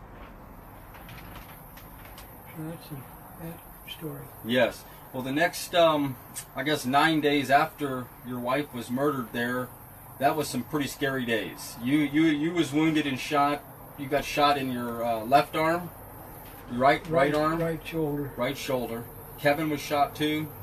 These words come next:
Speaker 1: The same bullet that killed Vicky went through Kevin's left arm, into his chest, and lodged close to his heart.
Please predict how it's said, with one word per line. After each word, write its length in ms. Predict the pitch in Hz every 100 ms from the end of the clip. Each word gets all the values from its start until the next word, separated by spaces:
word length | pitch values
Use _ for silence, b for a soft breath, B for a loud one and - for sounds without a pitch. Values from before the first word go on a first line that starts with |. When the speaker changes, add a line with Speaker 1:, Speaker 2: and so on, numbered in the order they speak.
| -
Speaker 1:
The 80 |
same 340 | - 175 185 190
bullet 260 | 185 180 175
that 120 | -
killed 200 | 180 175 160
Vicky 340 | 180 170 - 131 131 - - - - - - - - - - - - - - - -
went 220 | 160 147
through 180 | - 170
Kevin's 500 | 135 165 170 156 151 123 143 139
left 300 | 165 175 -
arm, 420 | 165 156 156 160 151 - - - - - - - - - -
into 240 | 165 175 165
his 140 | 156 -
chest, 400 | - 165 151 - - - 151
and 320 | 143 135 131 120 - - - - - -
lodged 340 | 156 156 139 - - - -
close 240 | 160 147 -
to 60 | 156
his 100 | 135
heart. 200 | 147 139